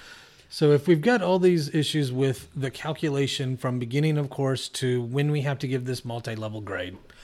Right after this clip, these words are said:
going back to our original thing, does traditional grading meet the purpose that most people say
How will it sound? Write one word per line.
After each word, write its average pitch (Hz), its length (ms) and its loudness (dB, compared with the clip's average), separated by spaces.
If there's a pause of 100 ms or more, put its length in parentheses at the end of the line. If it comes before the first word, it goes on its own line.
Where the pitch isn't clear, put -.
(560)
going 170 300 6
back 147 260 4
to 147 120 2
our 135 140 4
original 113 460 -4
thing, 95 340 -12 (400)
does 156 640 2 (680)
traditional 151 480 2
grading 120 560 -2 (400)
meet 143 580 4
the 135 120 -4
purpose 131 760 -4 (100)
that 113 460 -4
most 131 400 -2
people 120 240 -4
say 104 460 -4